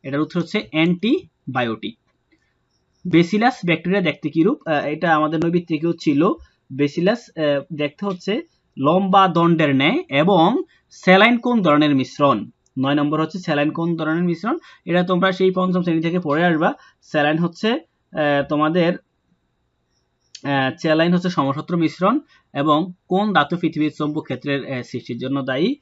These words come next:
এটি হচ্ছে লোহা ও নিকেল। লোহা ও নিকেল চৌম্বক ক্ষেত্র সৃষ্টির জন্য দায়ী। এভাবে আরো কয়েকটা মডেল কোশ্চেন, আহ, গুরুত্বপূর্ণ দিব। আশা করি এগুলা থেকে তোমাদের কমন আসার সম্ভাবনা অনেক বেশি। সবাই, আহ, মনোযোগ সহকারে বাসায় পড়ালেখা করবে।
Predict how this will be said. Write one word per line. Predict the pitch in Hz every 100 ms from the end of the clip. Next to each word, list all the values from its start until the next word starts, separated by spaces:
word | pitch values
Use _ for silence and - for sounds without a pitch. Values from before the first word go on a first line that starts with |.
| _ _ -
এটি | 120 127
হচ্ছে | 147 143 - 151 277 - _ -
লোহা | 123 147 139 170 165
ও | 139 123
নিকেল। | 113 104 90 78 - _ _ _ 113
লোহা | 127 131 151 165 -
ও | 131
নিকেল | 127 123 117 185 294 - _ _ -
চৌম্বক | 120 120
ক্ষেত্র | - 117
সৃষ্টির | - 107 - 113
জন্য | 139 226 320 _ 131
দায়ী। | 113 - - _ _ - 180
এভাবে | - 185 190 202 202
আরো | 165 160 180
কয়েকটা | 180 165 -
মডেল | 170 143 147
কোশ্চেন, | 147 165 - 170
আহ, | 151
গুরুত্বপূর্ণ | 127 160 - 151 156
দিব। | 147 139 147
আশা | 139 -
করি | 131 143 143 _ _ -
এগুলা | 120 135
থেকে | 139 131 131
তোমাদের | 127 117 120 170 _ _ _
কমন | - 117
আসার | 120 131
সম্ভাবনা | - 123 127 131
অনেক | 143 139
বেশি। | 139 135 202 - _
সবাই, | _ 139 127 120 -
আহ, | 120
মনোযোগ | 127 131 127
সহকারে | - 120 120 120
বাসায় | 113 156 151
পড়ালেখা | 113 104 113
করবে। | 185 - -